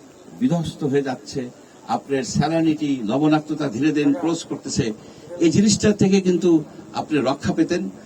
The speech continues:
এবং বায়োডাইভার্সিটি হয়তো রিস্টোরড হতো, টাইম লাগতো। কিন্তু এটা আনফরচুনেটলি গত সরকার, শেখ হাসিনা সরকার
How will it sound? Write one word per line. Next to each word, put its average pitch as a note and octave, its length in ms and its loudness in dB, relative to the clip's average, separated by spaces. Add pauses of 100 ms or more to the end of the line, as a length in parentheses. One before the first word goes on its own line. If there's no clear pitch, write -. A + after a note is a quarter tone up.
(180)
এবং C#3 360 4
বায়োডাইভার্সিটি D3 720 2
হয়তো C#3 320 4
রিস্টোরড D3+ 580 4
হতো, C#3+ 200 2
টাইম D#3+ 320 0
লাগতো। D3+ 380 -2 (400)
কিন্তু G3 200 2
এটা G#3 300 2
আনফরচুনেটলি F#3 1040 2 (640)
গত D#3+ 200 2
সরকার, D#3 500 0 (200)
শেখ D3 180 -2
হাসিনা D3+ 340 6
সরকার B2 500 -2